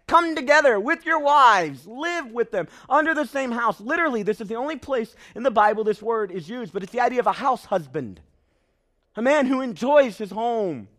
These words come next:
A man who has the priority of the home.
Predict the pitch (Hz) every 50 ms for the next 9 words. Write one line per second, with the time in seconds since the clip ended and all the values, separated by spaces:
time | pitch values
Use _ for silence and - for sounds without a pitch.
0 | _ _ _ _ _ _ _ _ _ _ _ _ _ _ _ - 208 240 277 285
1 | 269 262 254 254 247 226 226 233 - 247 233 254 285 294 262 240 214 175 190 208
2 | 180 185 214 196 208 208 214 202 185 165 143 117